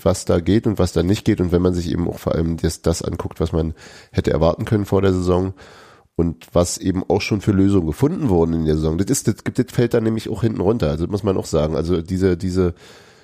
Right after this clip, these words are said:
ähm, Dortmund kannst du ja vielleicht noch als Überraschungsdings abtun. Dann hatten wir Freiburg und das war, das, äh, Ligaspiel gegen Freiburg war ein ziemlich gutes Spiel. Und dann spielen wir eine Woche später wieder gegen die im Pokal.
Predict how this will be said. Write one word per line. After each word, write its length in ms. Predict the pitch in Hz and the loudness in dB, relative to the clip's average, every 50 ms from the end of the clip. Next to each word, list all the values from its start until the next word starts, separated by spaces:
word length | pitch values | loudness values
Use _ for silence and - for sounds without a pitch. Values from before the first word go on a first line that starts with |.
| _ _ _ | _ _ _
ähm, 420 | 92 95 90 92 90 87 82 - - | 2 2 2 2 -2 -4 -6 -6 -2
Dortmund 380 | - 92 104 - 135 120 - - | 0 0 2 2 2 0 0 0
kannst 200 | 110 107 - - | -2 -2 0 2
du 60 | 104 | 0
ja 60 | 104 | 0
vielleicht 320 | - - 90 87 95 - | 2 2 2 2 2 2
noch 160 | 104 101 87 - | 0 0 0 0
als 340 | - 85 87 - - - | 0 0 0 -2 -6 -10
Überraschungsdings 800 | - - 92 90 82 - - - 131 123 120 - - 120 117 - | -6 -2 0 2 2 2 0 0 -2 -4 -4 -2 -2 -2 -2 -2
abtun. 480 | - - - _ - 123 120 120 123 120 - - - - - | -4 -4 -6 _ -2 -2 0 0 -2 -4 -6 -12 -20 -14 -6
Dann 140 | - 90 90 | 0 2 2
hatten 160 | 101 - 98 | 2 2 2
wir 200 | 95 95 90 73 - | 4 4 2 2 0
Freiburg 460 | - - 92 95 117 135 147 - - | -2 -2 0 2 2 2 2 0 -2
und 180 | - 95 87 | -4 -6 -6
das 60 | 92 - | -6 -2
war, 220 | - 92 92 92 90 | 0 2 2 2 2
das, 240 | - - - 92 - - - - - | -2 -4 -4 -4 -4 -4 -6 -6 -2
äh, 280 | - 87 85 82 80 - - - _ - - - - | 2 2 2 2 0 -2 -6 -14 _ -12 -12 -10 -8
Ligaspiel 560 | - - - 95 110 127 131 127 - - 120 | -8 -4 0 2 2 2 2 2 0 0 0
gegen 160 | 113 113 110 104 | 0 0 0 -2
Freiburg 340 | - 104 92 95 98 - | 0 0 0 0 0 2
war 60 | 92 90 | 0 0
ein 80 | 90 | -2
ziemlich 260 | - - 107 95 - | -2 -4 -4 -4 -4
gutes 300 | - - 113 - 139 135 | -2 -2 -2 0 -2 -2
Spiel. 340 | - - - 131 135 143 139 - | -2 -2 -2 0 0 0 0 -2
Und 80 | - 95 | -2 0
dann 220 | 95 92 92 - - - - - | 0 0 0 -4 -8 -12 -16 -18
spielen 260 | - - - 98 95 | -10 -4 -2 0 2
wir 80 | 95 | 2
eine 140 | 95 92 87 92 | 4 4 2 2
Woche 160 | 98 - - | 0 -2 -4
später 400 | - - 101 98 110 104 95 82 | -4 0 0 2 4 2 2 2
wieder 180 | 104 123 123 | 2 0 2
gegen 220 | 113 117 117 117 113 | 2 0 0 0 0
die 40 | 113 | 0
im 100 | - 92 | 0 -2
Pokal. 440 | - - - - 85 92 110 127 | -4 -4 -2 0 2 2 2 2